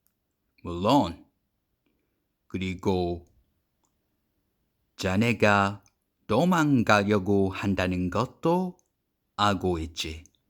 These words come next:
자네는 계획대로 남은 시계도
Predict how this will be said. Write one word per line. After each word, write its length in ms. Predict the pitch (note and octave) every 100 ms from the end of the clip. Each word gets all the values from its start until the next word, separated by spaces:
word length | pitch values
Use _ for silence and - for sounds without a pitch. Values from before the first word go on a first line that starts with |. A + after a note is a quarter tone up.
| _ _ _ _ _ _ _ _ _ _ _
자네는 760 | F#2 F2+ F2+ F2 E2+ E2+ E2+ E2 _ _ _
계획대로 1080 | F#2+ F#2 F2+ E2+ - A#2 C#3 E3+ F3 F3+ - _ _ _ _
남은 480 | G#2 G#2+ A2+ A#2 A2+
시계도 720 | G#2+ - A#2+ G#2 F#2+ E2+ D#2+